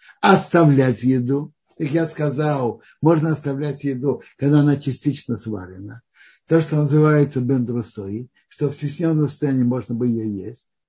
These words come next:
С другой стороны, варка продолжается до полной, до того, как она полностью готова.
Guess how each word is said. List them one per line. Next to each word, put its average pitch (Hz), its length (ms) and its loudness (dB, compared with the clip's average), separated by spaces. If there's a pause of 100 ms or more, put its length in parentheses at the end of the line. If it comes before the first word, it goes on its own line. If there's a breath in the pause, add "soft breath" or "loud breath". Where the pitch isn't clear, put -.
(840)
С - 40 0
другой 156 300 0
стороны, 208 380 -4
варка 160 340 -6
продолжается 147 840 -4
до 147 180 -2
полной, 139 540 -8 (600 soft breath)
до 165 140 2
того, 147 320 -2
как 147 140 -4
она 143 100 -4
полностью 156 480 -6
готова. 170 540 -6